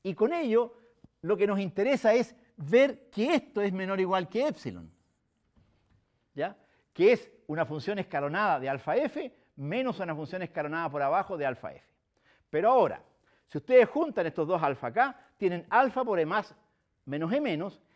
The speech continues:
y acá, dado que son funcionales, funciones escalonadas, la linealidad vale. La linealidad la habíamos demostrado para funciones escalonadas. Por lo tanto, el alfa sale afuera. Y ahora sí,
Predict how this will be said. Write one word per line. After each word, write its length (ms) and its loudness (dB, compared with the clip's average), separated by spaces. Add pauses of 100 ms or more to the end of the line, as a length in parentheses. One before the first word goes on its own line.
(220)
y 100 -2
acá, 480 0 (400)
dado 340 6
que 100 -2
son 240 2
funcionales, 720 -2
funciones 580 -2 (200)
escalonadas, 960 0 (360)
la 180 -2
linealidad 720 0
vale. 420 -2 (180)
La 140 -2
linealidad 540 0
la 100 0
habíamos 340 0
demostrado 600 -4
para 160 -4
funciones 440 -6
escalonadas. 440 -12 (180)
Por 140 2
lo 80 2
tanto, 280 0
el 80 6
alfa 240 0
sale 200 -6
afuera. 400 0 (680)
Y 60 -2
ahora 240 6
sí, 360 -4